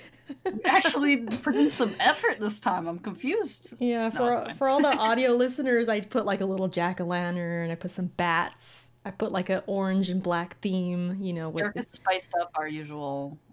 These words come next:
Speaker 1: YouTube layout.
Speaker 2: our
Speaker 1: It's
Speaker 2: layout
Speaker 1: nice.
Speaker 2: thing. Yeah, I spiced it up a little bit, but yeah. Speaking of, like, the, the audio listeners, we're everywhere. You can find us on Anchor, Spotify, Google Podcasts, and iTunes. And there's a couple other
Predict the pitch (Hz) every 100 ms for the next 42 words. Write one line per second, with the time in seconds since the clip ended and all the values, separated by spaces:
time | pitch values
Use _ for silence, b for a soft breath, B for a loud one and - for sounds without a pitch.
0 | - 160 151 151 139 143 139 143 - -
1 | 190 180 170 165 139 135 - - 143 185
2 | 190 160 - 180 - 277 262 180 151 -
3 | 143 156 147 - 151 156 - - 139 101
4 | - 190 175 165 165 - 294 262 220 202
5 | 196 196 185 170 165 180 180 165 165 -
6 | 165 156 170 175 180 180 180 165 165 156
7 | 160 180 185 175 175 170 151 160 190 202
8 | 202 196 185 185 185 170 175 180 - 175
9 | 175 175 170 170 165 170 226 208 185 170
10 | 165 - - 196 190 - 190 185 180 180
11 | - - - - 185 214 226 170 202 190
12 | - 196 196 160 - - - _ _ _
13 | 190 208 - 320 320 - 220 214 196 185
14 | 180